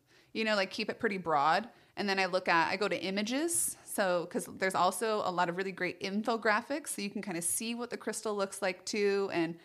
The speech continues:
I go for an overarching theme over a lot of images,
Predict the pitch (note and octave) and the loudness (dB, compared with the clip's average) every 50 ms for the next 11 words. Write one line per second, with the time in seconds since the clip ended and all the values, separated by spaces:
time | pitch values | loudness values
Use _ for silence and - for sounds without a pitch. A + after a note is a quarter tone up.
0 | - - - - - - - - G#3+ A3+ A#3+ A#3 A#3 A3+ A3+ A3 G#3+ F#3+ - - | -20 -20 -20 -20 -18 -8 -4 -2 0 2 2 2 2 2 2 2 2 0 -2 0
1 | G#3 G#3 G3+ G#3 G3+ - - F#3 F#3 F3+ - - F3+ F3 F3+ F3 - - F#3 E3 | 0 2 2 2 2 4 4 4 4 2 0 -2 -2 -4 -6 -6 -8 -8 -6 -6
2 | D#3+ E3+ F3+ A3 G#3+ - - F#3 F3+ F3 D#3+ D#3 D#3 D3 D3 D3 D3 E3+ F#3 - | -4 -4 -4 -4 -4 -2 -2 -2 0 0 0 0 0 2 2 2 2 2 0 -2
3 | - - G#3 G#3+ A3 G#3 A3+ A#3+ B3+ C#4 C#4+ - - | -4 -4 -4 -4 -4 -4 -4 -4 -4 -4 -6 -8 -10